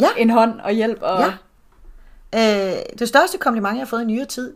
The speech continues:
Speaker 1: det var et af vores, øh, medlemmer, øh, som, som jeg ikke sådan helt havde indblik i, hvem var på det tidspunkt, som går hen og siger, øh, "Den der kærlige opsang, du gav os til generalforsamling, hvor du sagde, at, øh, der var altså kun så og så mange hænder, så...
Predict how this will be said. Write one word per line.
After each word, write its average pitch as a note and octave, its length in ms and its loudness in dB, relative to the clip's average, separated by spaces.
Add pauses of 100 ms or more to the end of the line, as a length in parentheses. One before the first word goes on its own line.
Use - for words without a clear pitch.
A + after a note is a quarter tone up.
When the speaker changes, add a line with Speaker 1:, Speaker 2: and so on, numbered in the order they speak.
Speaker 1:
det A#3 160 -10
var E3+ 400 -2
et G3+ 120 -8
af G3+ 60 -6
vores, D3+ 260 -10
øh, D3+ 60 -14
medlemmer, A#3+ 640 -8 (800)
øh, F3 420 -6 (340)
som, D3 380 -6
som F3+ 140 -8
jeg A3+ 100 -6
ikke E4 160 -12
sådan A#3 140 -8
helt A#3 460 -8
havde E3+ 140 -8
indblik F3 240 -8
i, F3 60 -8
hvem E3 200 -8
var D#3+ 100 0
på E3+ 120 -10
det F#3 120 -12
tidspunkt, - 440 -12
som G3+ 120 -16
går G3 80 -8
hen F#3+ 160 -8
og G#3+ 60 -14
siger, F3 420 -6
øh, D#3 60 -14 (840)
"Den A#3 160 2
der G#3 80 0
kærlige F3 480 -2
opsang, - 380 -6
du E3+ 60 -12
gav E3+ 180 -8
os - 80 -12
til - 120 -20
generalforsamling, D#3+ 720 -6
hvor E3 180 -4
du - 40 -20
sagde, F3 340 -4
at, E3 220 -8
øh, D3+ 240 -6 (440)
der D3+ 60 0
var G3 80 8
altså F3 200 6
kun G3+ 180 -8
så G3+ 120 -8
og - 100 -8
så G#3 60 -10
mange F#3 220 -2
hænder, G#3+ 260 -2
så... G3+ 200 -8